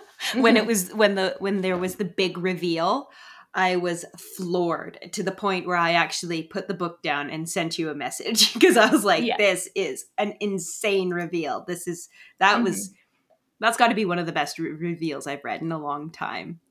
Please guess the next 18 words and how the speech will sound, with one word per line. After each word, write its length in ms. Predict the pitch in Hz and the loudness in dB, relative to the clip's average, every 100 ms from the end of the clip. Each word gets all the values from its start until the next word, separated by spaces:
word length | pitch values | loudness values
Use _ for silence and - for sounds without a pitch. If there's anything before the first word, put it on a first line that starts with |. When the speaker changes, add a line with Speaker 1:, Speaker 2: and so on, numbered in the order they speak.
| _ - | _ -6
Speaker 1:
where 140 | 175 | -4
it's 120 | 165 | -2
like, 140 | 180 180 | 0 0
I 100 | 185 | 2
didn't 240 | 214 165 | 0 -2
see 200 | - 180 | -4 -2
that 220 | 151 - | -2 -4
coming 380 | - 131 - - _ _ | -4 -6 -6 -14 _ _
at 140 | 165 147 | -4 -2
all. 340 | 135 165 - - | -4 -6 -10 -6
Speaker 2:
Mm-hmm. 380 | 247 240 185 180 _ _ _ _ - | -2 -2 -4 -10 _ _ _ _ -2
And 80 | 254 | 0
I 60 | 415 | 0
was 160 | - | 0
trying. 440 | - - - 196 220 | -4 -6 -6 -10 -2
I 140 | 226 277 | 0 0
was 160 | 262 | -2
trying 420 | - 220 180 - | -6 -6 -6 -12